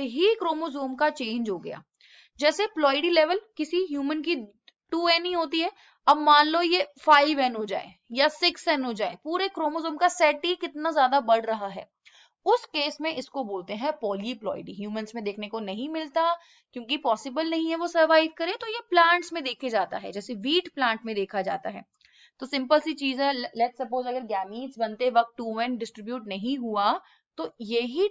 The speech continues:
टू एन बाद में जब एक दूसरे टू एन के संग कंबाइन हुआ, तो फ़ोर एन बना दिया, टेट्राप्लॉइडी हो गई उसकी। तो यहाँ पे पूरा होल सेट चेंज हो गया क्रोमोसोम का। ठीक है, तो यहाँ पे हम जो इंपॉर्टेंट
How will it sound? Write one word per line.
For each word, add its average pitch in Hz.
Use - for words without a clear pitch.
टू 320
एन 233
बाद 202
में 220
जब 220
एक 214
दूसरे 220
टू 247
एन 214
के 220
संग 226
कंबाइन 220
हुआ, 247
तो 392
फ़ोर 381
एन 349
बना 214
दिया, 175
टेट्राप्लॉइडी 330
हो 220
गई 180
उसकी। -
तो 427
यहाँ 403
पे 453
पूरा 440
होल 415
सेट 359
चेंज 277
हो 208
गया 220
क्रोमोसोम 196
का। -
ठीक 370
है, 427
तो 381
यहाँ 269
पे 466
हम 370
जो 339
इंपॉर्टेंट 254